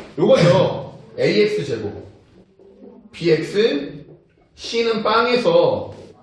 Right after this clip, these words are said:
두 근을 알파랑 베타라고 하면 두 근의 합이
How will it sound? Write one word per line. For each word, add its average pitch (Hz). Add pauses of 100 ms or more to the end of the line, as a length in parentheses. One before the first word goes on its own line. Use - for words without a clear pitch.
(280)
두 214
근을 165 (1600)
알파랑 196
베타라고 156
하면 156 (680)
두 175
근의 220
합이 196